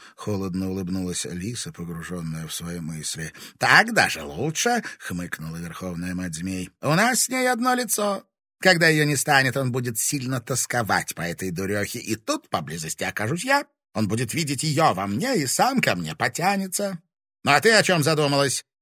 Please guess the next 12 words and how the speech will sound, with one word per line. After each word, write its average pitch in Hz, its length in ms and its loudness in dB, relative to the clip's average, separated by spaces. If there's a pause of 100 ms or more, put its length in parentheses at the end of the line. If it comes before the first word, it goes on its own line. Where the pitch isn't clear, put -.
(260)
"Я 120 200 -2
не 117 160 -2
исполнила 107 520 -2
нашу 104 300 -4
миссию 98 460 -6
до 98 100 -12
конца", — 92 540 -8 (300)
безжизненным 85 680 -6
голосом 92 460 -6
пробормотала 80 720 -10
Алиса 80 360 -8
Василисина. 78 720 -10